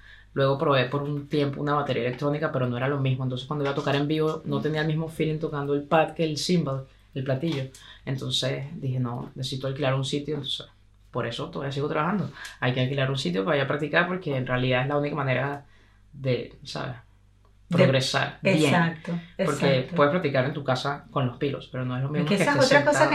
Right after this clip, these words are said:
Speaker 2: que nadie contempla cuando piensa en un artista, por ejemplo, que viva en Londres. Porque practicar, ¿dónde practicas? Y
Speaker 1: ¿Dónde
Speaker 2: sin
Speaker 1: practicas?
Speaker 2: practicar no te haces como músico, no
Speaker 1: Exactamente.
Speaker 2: creces, no te construyes, ¿no?
Speaker 1: Exactamente.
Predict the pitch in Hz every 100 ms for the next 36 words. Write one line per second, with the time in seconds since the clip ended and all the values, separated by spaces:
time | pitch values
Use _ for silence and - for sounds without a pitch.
0 | 220 196 240 294 233 190 185 233 254 277
1 | 214 170 180 165 165 - 240 226 226 233
2 | 247 - 240 233 175 180 202 220 175 165
3 | 196 208 180 160 139 131 - 170 175 170
4 | 175 - 175 185 180 208 269 269 196 -
5 | 208 160 180 131 202 190 - 196 190 170
6 | 196 240 285 247 - 247 226 208 202 208
7 | 214 226 208 196 - 233 247 240 202 196
8 | 196 226 233 - 233 233 185 170 165 -
9 | 247 320 135 131 147 131 -